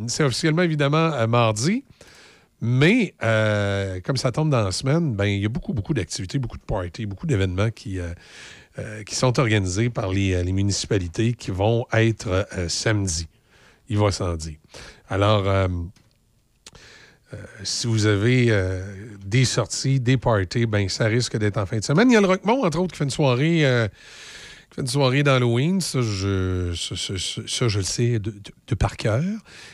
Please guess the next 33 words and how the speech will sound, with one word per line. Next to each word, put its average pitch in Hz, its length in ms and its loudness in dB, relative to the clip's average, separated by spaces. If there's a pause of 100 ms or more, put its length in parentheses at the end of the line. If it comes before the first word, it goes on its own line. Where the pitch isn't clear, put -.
(100)
Et 101 120 -2
je 90 80 0
vais 95 80 4
aller 95 120 2
vous 135 140 0
chercher 123 420 -4
les, 95 560 -2
euh, 87 300 -4
les 90 120 -6
différents 127 420 0
événements. 104 640 2 (840)
Euh, 147 480 6
voilà, 101 320 2 (100)
j'ai 101 280 -2
ça. - 260 -6 (180)
Attendez 101 280 -8
un - 20 -8
petit - 160 -8
peu. 104 200 -8
Bon, 98 300 -6
euh, 98 160 -6
tout - 160 -16
autorisé. 107 540 -2
À 127 60 0
ce - 60 -6
temps, 123 200 0
les 113 180 2
questions 120 500 0
sur 110 180 -4
les, 98 320 -2
euh, 95 80 -2
les 92 140 -2
pop-up. 143 420 -2